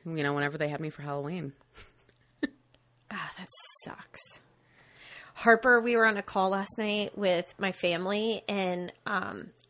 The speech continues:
Speaker 2: I was just trying to tell my brother and my mom, like, "Look, if we wanna be able to see each other in twenty twenty,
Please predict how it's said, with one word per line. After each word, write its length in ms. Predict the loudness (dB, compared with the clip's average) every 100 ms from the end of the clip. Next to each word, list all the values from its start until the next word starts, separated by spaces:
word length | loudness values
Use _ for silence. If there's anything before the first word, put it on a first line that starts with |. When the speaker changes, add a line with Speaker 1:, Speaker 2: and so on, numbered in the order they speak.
| 4
Speaker 2:
I 100 | 6
was 140 | 4 0
just 180 | -2 0
trying 180 | 0
to 80 | -2
tell 520 | -4 -4 0 2 2
my 180 | 0 -4
brother 500 | -2 2 4 4 4
and 180 | 2 -2
my 100 | -4
mom, 340 | 2 4 4 2
like, 300 | 0 -2 -10 -20 -20 -20 -20 -20 -10
"Look, 420 | 0 2 2 -4 -8
if 140 | -6 -4
we 160 | -2 2
wanna 220 | 2 2
be 140 | 2
able 160 | 0 0
to 80 | -4
see 300 | -6 -4 -4
each 120 | -2
other 220 | -2 -2
in 60 | -4
twenty 280 | -4 -4 -4
twenty, 600 | -4 0 0 0 -2